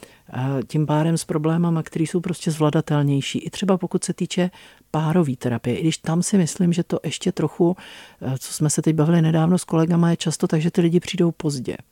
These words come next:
A přestože jakoby by se tomu dalo rozumět,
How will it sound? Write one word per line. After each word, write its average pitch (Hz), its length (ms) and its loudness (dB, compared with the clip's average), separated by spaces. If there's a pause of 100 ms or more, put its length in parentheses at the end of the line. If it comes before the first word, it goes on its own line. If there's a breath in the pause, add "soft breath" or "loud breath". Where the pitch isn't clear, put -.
(440 loud breath)
A - 100 -8
přestože 170 440 0
jakoby 175 400 4
by 156 140 2
se - 140 -4
tomu 175 240 2
dalo 175 260 4
rozumět, 143 800 2